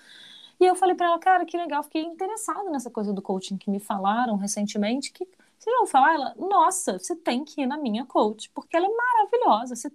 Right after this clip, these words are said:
tem que fazer com ela, porque ela, se você quiser fazer, tem que fazer com uma profissional séria, e eu recomendo demais a minha coach Letícia." Eu falei, "Cara, pelo amor de Deus, me dá esse telefone", porque aí quando a pessoa vira pra mim, a gente fa-, já falou de influenciadores, né, aqui há pouco tempo.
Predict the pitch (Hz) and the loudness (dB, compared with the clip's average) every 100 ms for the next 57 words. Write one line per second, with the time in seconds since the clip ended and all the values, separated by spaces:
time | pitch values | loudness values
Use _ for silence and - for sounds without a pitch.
0 | - 262 277 330 285 220 190 214 269 185 | -4 -2 -2 -6 -8 -8 -8 -8 -6 -6
1 | 160 165 202 - - 175 185 226 233 - | -8 -16 -18 -10 -6 -2 0 -2 -2 -6
2 | 208 165 156 - 240 208 202 202 196 196 | -8 -8 -8 -6 -6 -6 -8 -12 -12 -10
3 | 196 190 196 - 180 180 - 170 180 214 | -8 -10 -10 -14 -14 -14 -8 -6 -6 -10
4 | - - - 220 233 226 214 214 302 240 | -16 -8 0 2 2 0 0 0 2 2
5 | 226 247 240 262 - 208 - 226 - 160 | 2 2 0 0 -4 -6 -4 -6 -6 -12
6 | - - _ - - - _ - 403 440 | -12 -16 _ -20 -20 -20 _ -8 0 2
7 | 440 415 427 202 196 277 294 311 415 381 | 2 2 4 4 2 -2 0 -2 0 -2
8 | 285 226 214 311 370 233 - 269 277 427 | 0 -2 -2 -4 -6 -6 -4 -4 -4 -4
9 | 480 427 302 220 208 208 208 190 165 175 | -4 -4 -4 -2 -2 -2 -6 -8 -12 -20
10 | _ - - - _ - 196 214 - 190 | _ -20 -20 -20 _ 0 0 0 -4 -2
11 | 226 226 214 208 226 247 240 320 330 254 | 0 2 2 2 -2 -2 0 0 2 2
12 | 196 190 214 294 226 208 202 190 214 - | 2 0 -2 -2 -8 -2 -2 -2 -6 -4
13 | 277 170 | -6 -6